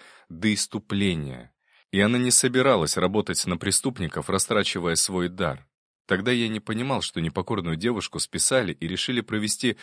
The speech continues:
показательную акцию для новичков. Очередной удар отдался уколом в сердце.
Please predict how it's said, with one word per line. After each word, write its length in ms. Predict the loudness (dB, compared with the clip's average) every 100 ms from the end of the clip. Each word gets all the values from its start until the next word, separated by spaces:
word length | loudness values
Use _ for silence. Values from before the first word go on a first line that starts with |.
| -18 -20 _ -6
показательную 680 | 0 2 2 0 0 0 0
акцию 320 | -2 0 0
для 160 | 0 0
новичков. 720 | -2 -2 -4 -4 -4 -6 -10 _ _ _ _ -6
Очередной 560 | 0 2 2 2 0 0
удар 360 | -2 2 2 2
отдался 520 | -4 0 2 2 -2
уколом 500 | -4 -6 -4 -2 -2
в 80 | -2
сердце. 640 | 0 0 -2 -4 -6 -12